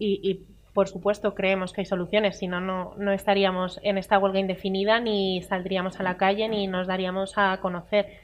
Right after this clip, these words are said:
porque creemos que es un servicio esencial, porque, como decía Ignacio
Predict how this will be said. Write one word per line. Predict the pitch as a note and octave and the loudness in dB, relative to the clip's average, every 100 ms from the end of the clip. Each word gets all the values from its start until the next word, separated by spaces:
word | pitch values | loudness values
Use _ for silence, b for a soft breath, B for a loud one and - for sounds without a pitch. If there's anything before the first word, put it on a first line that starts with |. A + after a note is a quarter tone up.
| b b b - | b b b 2
porque | G3 F#3+ F#3+ F#3+ F#3 F#3 F3+ | 4 4 2 2 2 2 0
creemos | - G3 G#3 G#3 | 2 4 4 2
que | A3 | 0
es | G3+ | -2
un | G3+ | -2
servicio | G#3+ G#3 G3 | 0 0 0
esencial, | G3+ G3+ F#3 - A#3+ B3 | 0 0 -2 4 4 4
porque, | G#3 G3+ G3 F#3+ F#3 | -2 -2 -2 -2 -2
como | F#3+ F#3 | -2 -2
decía | F#3 F3+ | -2 0
Ignacio | G3 F#3 G3+ G3+ G3+ F#3+ | 0 2 0 0 -4 -6